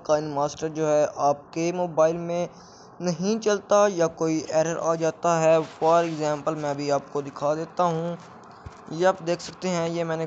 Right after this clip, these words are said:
कॉइन मास्टर ओपन जब किया तो ये इस तरह का एरर आ जाता है। इस एरर को जो है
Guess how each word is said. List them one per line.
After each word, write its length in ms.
कॉइन 380
मास्टर 480
ओपन 380
जब 260
किया 300
तो 340
ये 140
इस 200
तरह 260
का 280
एरर 280
आ 160
जाता 340
है। 200
इस 200
एरर 240
को 160
जो 200
है 160